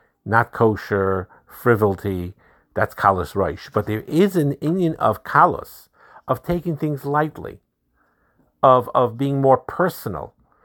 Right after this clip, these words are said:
And if you're too much in awe or too much with the formality of, uh, of, of royalty to, to, to a strong degree, it, it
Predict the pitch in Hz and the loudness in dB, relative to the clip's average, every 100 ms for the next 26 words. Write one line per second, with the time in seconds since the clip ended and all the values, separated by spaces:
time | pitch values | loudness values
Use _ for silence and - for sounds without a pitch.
0 | _ - 120 127 127 113 - 180 185 156 | _ -8 -4 -4 -4 -8 -4 -2 0 -2
1 | - 135 113 - - 165 120 85 - 107 | -2 -8 -8 -4 2 4 6 2 -4 -8
2 | 104 - 151 131 - 117 107 - 101 - | -6 -4 -2 -4 -2 -4 -4 -6 -10 -8
3 | - 110 104 113 160 123 - 82 - _ | -2 -2 0 0 2 0 -4 -10 -14 _
4 | _ _ _ _ _ _ 117 104 101 101 | _ _ _ _ _ _ 4 6 4 0
5 | 95 101 98 98 - 107 92 92 110 92 | -4 -2 0 -2 -2 -6 -4 -4 -4 -4
6 | 92 107 143 160 113 - 85 92 - _ | 0 4 4 4 0 -4 -12 -12 -16 _
7 | _ _ _ _ _ _ _ _ - 104 | _ _ _ _ _ _ _ _ -2 -2
8 | 101 117 98 98 98 - 98 - - 135 | 0 -2 -2 -4 -6 -6 -6 -8 0 4
9 | 135 123 104 110 147 151 120 - 120 110 | 4 2 -2 -2 0 -2 -6 -10 -10 -10
10 | _ - 117 | _ -8 -8